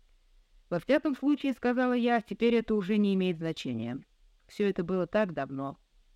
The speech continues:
«Конечно, я видела его только один этот раз», — внезапно, словно оправдываясь, сказала Айрис. Я с удивлением посмотрела на неё. «Что ты так смотришь на меня?» — спросила она, широко и простодушно открыв глаза.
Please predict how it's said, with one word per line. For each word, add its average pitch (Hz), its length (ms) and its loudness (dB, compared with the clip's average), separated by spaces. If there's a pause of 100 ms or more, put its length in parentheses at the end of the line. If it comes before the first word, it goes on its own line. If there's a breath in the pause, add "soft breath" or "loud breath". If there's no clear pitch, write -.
(300)
«Конечно, 220 560 2
я 214 280 2
видела 208 300 -2
его 208 240 0
только 208 320 -2
один 202 240 0
этот 208 280 -2
раз», — 220 200 0 (840)
внезапно, 185 580 0
словно 180 380 0
оправдываясь, 208 680 0
сказала 175 520 -4
Айрис. 170 380 -6 (1000)
Я 202 200 2
с - 60 -10
удивлением 208 560 2
посмотрела 180 600 -2
на 143 80 -4
неё. 135 320 -8 (1080)
«Что - 200 -4
ты 311 100 0
так 320 200 0
смотришь 254 460 0
на 156 60 -4
меня?» — 131 340 -6 (600)
спросила 196 440 -2
она, 202 180 2
широко 185 440 -2
и 285 60 4
простодушно 214 720 -2
открыв 190 300 -4
глаза. 170 440 -4